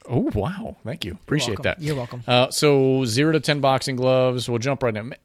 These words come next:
Speaker 1: Almost everyone that drinks bourbon, they, you've had Maker's Mark before. The, the unusual
Speaker 2: Maker's
Speaker 1: stuff.
Speaker 2: Mark is very,
Speaker 1: The
Speaker 2: like,
Speaker 1: usual stuff. Obviously, this is a little different. It's private
Speaker 2: we get a,
Speaker 1: select.
Speaker 2: we get private select.
Speaker 1: Uh, so talk to me. What do you think? Zero to ten.
Speaker 2: Hmm.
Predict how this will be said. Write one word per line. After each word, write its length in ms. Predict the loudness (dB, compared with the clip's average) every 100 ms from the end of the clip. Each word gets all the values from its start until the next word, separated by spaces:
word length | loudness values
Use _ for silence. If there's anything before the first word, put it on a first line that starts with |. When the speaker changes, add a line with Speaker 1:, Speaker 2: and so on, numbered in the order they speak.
| -10 -2
Speaker 1:
Almost 340 | 2 2 2
everyone 340 | 2 2 0 0
that 80 |
drinks 260 | -2 -4 -4
bourbon, 240 | -2 0
they, 120 | -2 -4
you've 260 | -4 -4
had 200 | -2 -4
Maker's 340 | -6 -10 -12 -10
Mark 240 | -10 -10
before. 300 | -14 -8 -6
The, 100 | -4
the 300 | -4 -4 -2
unusual 380 | -2 -2 -2 0
Speaker 2:
Maker's 220 | 0 0
Speaker 1:
stuff. 80 | 0
Speaker 2:
Mark 120 | -2
is 120 | -2
very, 500 | -6 -6 -4 -6 0
Speaker 1:
The 60 | 4
Speaker 2:
like, 80 | 4
Speaker 1:
usual 240 | 2 -2
stuff. 180 | -4 0
Obviously, 320 | 2 2 0
this 140 | -2 -2
is 100 | -2
a 40 |
little 120 | -4 -4
different. 240 | -8 -12
It's 60 | -4
private 200 | -2 0
Speaker 2:
we 60 |
get 60 | -2
a, 40 |
Speaker 1:
select. 240 | -4 -6 -6
Speaker 2:
we 80 | -8
get 120 | -4
private 300 | -6 -4 -8
select. 340 | -10 -12 -8 -4
Speaker 1:
Uh, 180 | -2
so 380 | 0 2 0 0 _ _ -4
talk 200 | -2 -2
to 40 | -4
me. 100 | -8
What 120 | -6
do 60 | -6
you 60 | -6
think? 240 | -10 -12 _ -16 -8
Zero 180 | -4 -4
to 100 | -6
ten. 220 | -8 -10 _ _
Speaker 2:
Hmm. 120 | -16